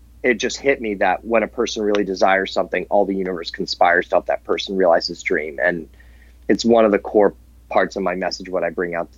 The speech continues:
you know, when I'm speaking at a school. Um, but it just, it just hit me then, like, after everything I went through, you, you know, like, things, things can happen if you just stay, you know, stay persistent and focus on what you want and not deviate from,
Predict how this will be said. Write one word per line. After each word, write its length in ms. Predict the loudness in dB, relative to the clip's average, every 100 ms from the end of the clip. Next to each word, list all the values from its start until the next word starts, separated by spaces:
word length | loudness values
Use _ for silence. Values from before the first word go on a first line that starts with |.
| -12
you 80 | -8
know, 200 | -8 -10 -10
when 160 | -2 0
I'm 80 | 0
speaking 340 | 0 -2 0
at 80 | 0
a 40 |
school. 400 | -2 -2 -2 -4 -12 -20 -20 -12 0
Um, 360 | 4 4 0 0
but 100 | 4
it 100 | 4
just, 280 | 4 0 -6 -12
it 280 | -6 0 2
just 200 | 2 0
hit 180 | -2
me 140 | 0 2
then, 220 | 2 2
like, 140 | 0 0
after 240 | 0 2
everything 300 | 2 2 0
I 40 | -2
went 280 | -2 -4
through, 280 | -2 -2 -4 -8 -20 -20 -20 _ -20 -20 -20 -16 0
you, 300 | 4 4 2
you 100 | -2
know, 340 | 4 4 4 0
like, 260 | 0 0 0 -16 -20 -8
things, 520 | 2 2 4 0 -4 -10 -4
things 200 | -2 0
can 240 | -2 0 0
happen 400 | 2 0 0 -6
if 120 | -8
you 80 | -8
just 200 | -6 -4
stay, 200 | -4 -4 -6
you 120 | -6
know, 60 | -4
stay 200 | -4 -4
persistent 500 | -4 -4 -4 -2 -2
and 220 | -4 -6 -6
focus 360 | 0 0 0 -2
on 160 | 0
what 160 | 2 0
you 140 | 0 -2
want 320 | 0 -2 -2
and 100 | -2
not 220 | 0 0 -4 -20 -20 -20 -20 -20 2
deviate 500 | 4 6 6 4 2
from, 340 | 0 0 -4